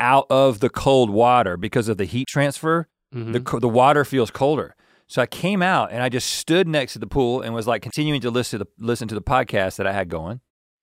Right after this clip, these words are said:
Speaker 1: And I just stood there for ten minutes before I began to feel uncomfortable. It's, it's revolution. Have you noticed how I haven't been wearing a jacket?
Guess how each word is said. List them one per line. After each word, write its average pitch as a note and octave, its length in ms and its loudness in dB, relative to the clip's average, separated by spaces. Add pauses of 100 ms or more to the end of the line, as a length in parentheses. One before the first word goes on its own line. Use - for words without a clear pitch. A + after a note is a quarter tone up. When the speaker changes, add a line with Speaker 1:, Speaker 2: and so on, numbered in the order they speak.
(580)
Speaker 1:
And B2 80 2
I C3+ 60 4
just C3+ 160 0
stood E3 180 2
there E3 120 4
for - 120 -2
ten C3+ 240 -2
minutes D3 240 0
before C#3+ 640 2
I A#2+ 80 0
began B2 380 -4
to G#2 40 -8
feel A#2 280 -2
uncomfortable. - 720 -8 (1200)
It's, - 200 -2 (160)
it's E3+ 200 -2
revolution. F#3+ 680 2 (120)
Have - 120 -8
you D#4 80 -2
noticed G4 280 -2
how C4+ 120 4
I B3 60 4
haven't A3+ 260 4
been G3 140 2
wearing F#3+ 180 2
a C#3 60 0
jacket? B2+ 500 -2